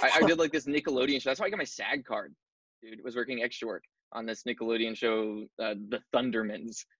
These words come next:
And, like, you were, like, uh, you were actually, like, you hope and beg to get, like, one of the vouchers.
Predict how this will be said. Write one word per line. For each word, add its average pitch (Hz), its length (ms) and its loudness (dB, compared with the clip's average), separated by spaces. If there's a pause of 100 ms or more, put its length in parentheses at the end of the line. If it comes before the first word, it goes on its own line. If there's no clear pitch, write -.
(200)
And, 123 320 4
like, 113 300 2
you 139 140 4
were, 143 60 8
like, 135 180 6 (600)
uh, 131 60 -8 (200)
you 151 80 -8
were 139 160 -2
actually, 135 260 0
like, 120 140 0
you 110 220 -6
hope 135 520 2
and 110 280 -2
beg 131 380 4
to 127 140 -2
get, 120 180 4
like, 113 220 0
one 120 100 -2
of 117 160 0
the 107 300 0
vouchers. 104 680 -4